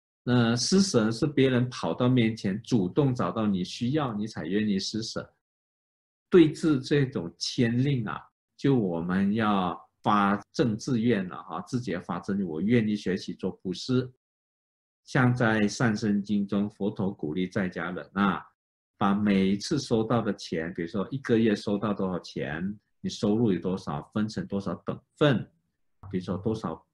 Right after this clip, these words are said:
八仙，一部分呢是养家的，一部分投资的，一部分储蓄的，一部分怎么样呢？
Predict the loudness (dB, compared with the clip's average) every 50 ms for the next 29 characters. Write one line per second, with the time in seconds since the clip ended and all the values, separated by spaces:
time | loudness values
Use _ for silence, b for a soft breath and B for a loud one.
0 | _ _ 2 4 4 6 4 4 2 0 2 4 4 4 4 4 2 0 -4 -8
1 | _ _ _ _ _ _ _ _ _ _ _ _ _ _ -2 -2 -2 0 2 2
2 | 2 2 2 2 2 2 4 2 0 0 -2 -2 0 0 0 0 0 -4 -6 -10
3 | -10 -2 2 2 4 4 4 2 2 0 0 -2 -4 -4 -6 -6 -4 -4 -4 -6
4 | -8 -10 -8 -6 -6 -6 -8 -6 -4 -4 -2 0 0 0 2 0 0 -2 -4 -6
5 | -4 -2 -4 -4 -6 -8 -10 -10 -10 -8 -10 -8 -4 -4 -4 -4 -4 -6 -8 -10
6 | _ _ _ _ _ _ _ _ _ -4 -4 -4 -2 0 -2 2 2 2 2 4
7 | 2 2 2 4 4 4 4 4 4 2 2